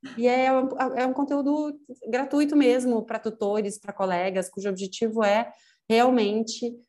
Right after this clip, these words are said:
é, desmistificar alguns pontos e educar a população geral, tutores de cães e gatos, em relação ao comportamento deles,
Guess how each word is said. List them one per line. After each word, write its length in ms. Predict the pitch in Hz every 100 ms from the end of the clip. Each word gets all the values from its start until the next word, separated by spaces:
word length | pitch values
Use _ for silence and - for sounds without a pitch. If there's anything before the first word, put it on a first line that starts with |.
| _ -
é, 200 | 196 185
desmistificar 880 | 185 233 254 247 240 220 220 185 190
alguns 360 | 196 180 180
pontos 720 | - 226 254 277 285 269 262 233
e 280 | 226 233 233
educar 480 | 233 240 240 277 277 _ _ _ -
a 80 | 233
população 480 | 240 233 240 240 233
geral, 280 | 214 180 202
tutores 460 | - 180 180 202
de 80 | 180
cães 220 | 180 180
e 60 | 175
gatos, 320 | 151 160 -
em 80 | 180
relação 400 | 170 170 - 165
ao 100 | 165
comportamento 540 | 175 165 170 160 165
deles, 480 | 147 151 185 254